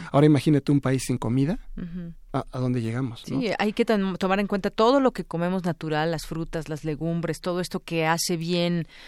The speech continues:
Speaker 2: a, al organismo, se necesita agua para que, para que crezca adecuadamente y para que lo podamos comer. Entonces estamos viendo, con ejemplos ya muy claros que nos, que nos estás explicando, cómo sí nos está afectando ya el cambio climático, y entre
Speaker 1: Ujú.
Speaker 2: más tiempo pase,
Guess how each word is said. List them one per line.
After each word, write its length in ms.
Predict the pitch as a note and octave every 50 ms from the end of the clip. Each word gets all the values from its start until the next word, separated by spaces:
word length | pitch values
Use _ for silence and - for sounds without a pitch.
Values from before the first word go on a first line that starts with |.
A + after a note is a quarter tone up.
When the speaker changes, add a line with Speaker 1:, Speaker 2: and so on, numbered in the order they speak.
| - - -
Speaker 2:
a, 180 | - D3+ D#3 D#3+
al 240 | - - D#3+ D#3 D#3+
organismo, 760 | E3+ D#3+ D3+ F3+ F3 F3+ G3 G#3+ A3 - - G#3+ A3+ C#4 D#4+ - - - -
se 160 | - - F#3
necesita 540 | E3+ D#3+ C#3+ F3 - - F#3+ - - F#3+ - -
agua 380 | G3 G3+ A3 G#3+ F3 F3+ D#3+ -
para 280 | - D3+ D3 C#3+ D3
que, 420 | - - C#3+ D3 C#3+ C#3 C#3 C3+ - _ _ _ - - _ _ _
para 200 | D#3+ D#3+ D#3+ D#3
que 120 | - E3
crezca 340 | - F3+ F#3 F3 - - F#3+
adecuadamente 680 | D#3 D#3 - - E3 D#3+ D#3+ E3 E3 E3 E3+ D#3+ -
y 40 | F3
para 220 | - - D#3+ D3+ D3
que 140 | - D3+
lo 80 | C#3 C#3+
podamos 420 | - D3+ D#3 D#3 D#3+ D#3+ D#3+ -
comer. 380 | - - D#3+ D#3 D#3+ D#3 D#3+ - - - - - -
Entonces 380 | F3+ F3+ - G#3+ G#3 A#3+ A#3
estamos 320 | - - A3 G#3+ A3+ A#3 G#3
viendo, 480 | G#3 A3+ A3 G3+ G3 F3+ G3 A#3 C4+ -
con 180 | - F3 D#3
ejemplos 540 | D3 D3 - - F#3+ F#3+ G3 F#3 F#3+ F#3 E3+
ya 140 | E3 E3 D#3+
muy 180 | E3+ F3 F3+ -
claros 400 | - F#3+ F3 E3 E3 E3+ D#3 -
que 80 | -
nos, 240 | D3+ C3+ C3+ - -
que 140 | - - D3
nos 180 | C#3+ C#3+ -
estás 260 | D#3+ D3+ - E3 D#3 -
explicando, 520 | E3 - - E3 D#3+ - F3+ D#3+ E3 F#3
cómo 240 | - F#3+ F#3 F#3 D#3+
sí 180 | - - C4+ D4+
nos 200 | C#4+ A3+ D#3+ F3+
está 180 | E3 - F3+
afectando 460 | E3 - - E3 - - E3+ E3 D#3+ D#3+
ya 280 | C#3 F3+ F#3 A3+ C#4+ - _ - - - - - -
el 160 | E3 E3 D#3+
cambio 300 | - F#3+ F#3 F3 F3 F3+
climático, 500 | - G3+ G#3+ A3+ C4 C4 - A#3+ - G#3+
y 80 | D3+ C3+
entre 160 | B2 D#3+ G3
Speaker 1:
Ujú. 40 | G#3
Speaker 2:
más 140 | G#3+ A3+ -
tiempo 260 | - B3+ A3 - B3
pase, 360 | - A#3+ A3+ - - A#3 B3